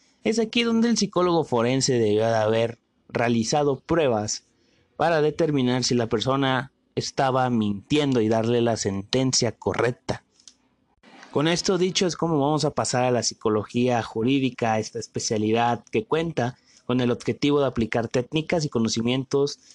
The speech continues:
psicológicos sobre la conducta de las personas en el ámbito jurídico. Esto es lo que hace la psicología jurídica y es por ello que se centra en el estudio, la promoción, la explicación, el asesoramiento,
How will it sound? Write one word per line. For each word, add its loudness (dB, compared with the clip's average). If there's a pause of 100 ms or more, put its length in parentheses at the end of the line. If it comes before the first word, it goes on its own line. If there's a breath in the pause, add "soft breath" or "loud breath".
(300 soft breath)
psicológicos -2
sobre 2
la 0
conducta -2
de 2
las -2
personas -2
en 0
el 0
ámbito -2
jurídico. -4 (100)
Esto -2
es -2
lo 0
que 0
hace -2
la 0
psicología -10
jurídica -2 (340 loud breath)
y 2
es -2
por 0
ello 2
que -2
se -4
centra 0
en 0
el 2
estudio, 0
la 0
promoción, -2
la 0
explicación, -2
el 0
asesoramiento, -2